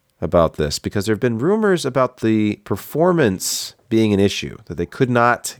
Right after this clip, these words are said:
get the clocks they wanted because of thermal constraints with the G P U. So the Exynos twenty-two hundred has been delayed, but Business Korea,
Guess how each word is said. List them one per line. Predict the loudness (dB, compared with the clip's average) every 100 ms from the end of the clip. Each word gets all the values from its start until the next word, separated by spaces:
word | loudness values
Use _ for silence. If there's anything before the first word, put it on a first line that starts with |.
| 0
get | 0 0 _
the | -4
clocks | 0 0 0 0
they |
wanted | 2 2 2
because | 0 -6 -6
of |
thermal | -4 0 0
constraints | -2 -8 -4 -2 -2 -6 -14 -18 _ _ _ _ _ _ _ _ _
with | 0 2
the | 2
G | 2 2
P | 2
U. | 4 2 0 _ _ _ _ _ _ _ _
So | -2
the | 2
Exynos | 2 2 0 0
twenty-two | 0 0 0
hundred | 0 0
has | -2
been | -2 -4 -2
delayed, | -4 0 2 4 2 0 -4 -10 _ _ _ _ _ _ _ _ _ -2
but | 2 2 0 -8 0
Business | 0 2 0
Korea, | -2 -4 -2 0 2 2 2 0 -2